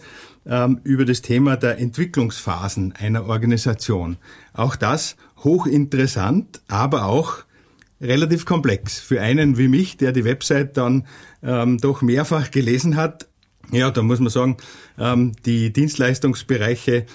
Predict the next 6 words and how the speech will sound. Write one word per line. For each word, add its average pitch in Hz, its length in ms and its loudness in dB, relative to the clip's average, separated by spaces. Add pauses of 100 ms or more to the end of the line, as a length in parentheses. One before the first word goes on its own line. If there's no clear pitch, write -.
(280)
der 117 80 0
Firma 123 320 2
Mocon 117 500 0
sind 117 520 -2 (160)
sehr, 98 340 -2
sehr 107 320 -2